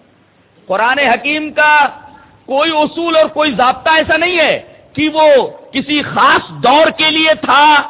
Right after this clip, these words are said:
اب آگے اس کی ضرورت نہیں ہے، بلکہ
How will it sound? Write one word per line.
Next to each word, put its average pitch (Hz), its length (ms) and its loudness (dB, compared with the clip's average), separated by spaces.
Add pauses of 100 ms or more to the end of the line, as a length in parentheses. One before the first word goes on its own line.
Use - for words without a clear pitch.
(1040)
اب 311 280 0 (440)
آگے 269 380 0
اس 330 220 0
کی 330 100 -4
ضرورت 302 380 0
نہیں 262 200 -6
ہے، 175 120 -6
بلکہ 226 440 -2